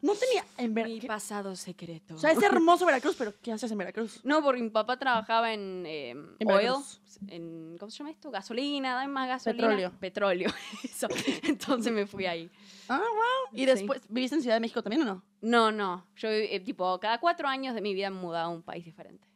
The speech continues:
Speaker 1: ¿Y cuánto tiempo ibas aquí en Miami? <laughs> Es una pregunta sin
Speaker 2: <laughs> No, este no es el
Speaker 1: respuesta.
Speaker 2: punto de este podcast. Ellos ya me conocen.
Speaker 1: No, pero sí, espérate, me quiero echar un café contigo para realmente conocerte, porque siento que no te conozco.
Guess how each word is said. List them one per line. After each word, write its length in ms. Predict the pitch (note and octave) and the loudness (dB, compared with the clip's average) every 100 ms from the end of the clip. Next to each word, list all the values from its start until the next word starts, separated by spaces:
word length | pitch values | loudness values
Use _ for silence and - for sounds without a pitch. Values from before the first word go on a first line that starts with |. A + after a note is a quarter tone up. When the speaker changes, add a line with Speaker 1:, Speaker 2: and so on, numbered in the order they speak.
| - | -8
Speaker 1:
¿Y 100 | G#3 | -4
cuánto 240 | A#3 A#3+ | -2 -2
tiempo 60 | A3 | 0
ibas 160 | G#3+ G3+ | -2 -2
aquí 100 | G#3 | -4
en 60 | |
Miami? 240 | G#3 G3+ F#3+ | -4 -4 -6
<laughs> 240 | - A3+ | -10 -8
Es 220 | A3+ - A#3+ | -8 -8 0
una 120 | D4 | 2
pregunta 280 | G#3+ A3+ C4 | 2 0 0
sin 120 | D4+ | 4
Speaker 2:
<laughs> 20 | |
No, 100 | A4+ | 8
este 80 | A#4+ | 8
no 60 | D4+ | 8
es 60 | |
el 60 | G#4+ G#4 | 4 4
Speaker 1:
respuesta. 160 | G#4+ G#4 | 4 2
Speaker 2:
punto 160 | G#4 | 2
de 40 | F#4 | 4
este 160 | F4+ E4 | 4 6
podcast. 520 | F4+ D#4+ C#4+ C#4+ - - E4+ D#4+ | 6 4 0 0 -4 -6 -4 -4
Ellos 200 | F4 F#4 | -4 2
ya 100 | F4+ | 4
me 140 | F4+ | 4
conocen. 560 | E4+ C#4+ D#4+ D4 C4 E4+ F4 | 4 6 6 6 4 4 4
Speaker 1:
No, 160 | G#4+ C#4 | 4 6
pero 140 | F4+ | 6
sí, 80 | E4+ | 4
espérate, 420 | F4+ F4 B4 - | 2 6 4 4
me 140 | E4+ C#4+ | 2 6
quiero 160 | A#4 | 6
echar 160 | A#4+ A4+ | 8 4
un 40 | A#4+ | 6
café 240 | E4+ F#4 | 4 4
contigo 320 | G#4 G4+ G#4 | 2 6 6
para 140 | G4 D#4+ | 6 6
realmente 320 | E4 G4+ G#4+ | 6 4 0
conocerte, 460 | - C#4+ C#4 A4+ G#4 | 2 4 6 4 2
porque 220 | D#4 C#4+ | 0 -2
siento 200 | E4+ G4+ | 0 0
que 60 | E4+ | 2
no 100 | D#4+ | 0
te 100 | D#4 | 2
conozco. 520 | C4 - - A3+ | 2 2 0 -4